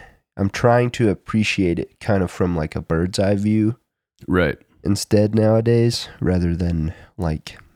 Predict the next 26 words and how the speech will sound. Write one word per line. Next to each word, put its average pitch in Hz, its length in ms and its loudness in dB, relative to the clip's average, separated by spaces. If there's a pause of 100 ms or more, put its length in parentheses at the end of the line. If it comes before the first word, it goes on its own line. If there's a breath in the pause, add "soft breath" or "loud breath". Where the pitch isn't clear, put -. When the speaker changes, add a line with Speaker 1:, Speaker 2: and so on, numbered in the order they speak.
(180)
Speaker 1:
if 92 160 -4
I'm 87 160 0
the 87 80 0
one 82 220 0
on 78 160 -2
stage 90 500 0
or, 76 100 -2
like, 76 240 -2
if - 160 -8
I 85 80 0
was 80 220 -4
Speaker 2:
Right. 71 200 2
Speaker 1:
writing 87 180 -2
that - 200 -6
song. 92 380 -4 (480)
Speaker 2:
Yeah. 78 280 0 (340)
Speaker 1:
Um, - 400 -6 (180)
and 98 120 2
it's, - 140 -4 (460)
it's 101 120 -8
been 104 200 2
better. 92 400 0
I - 60 0
mean, 95 160 2
I've 82 120 -2
been, 85 300 -2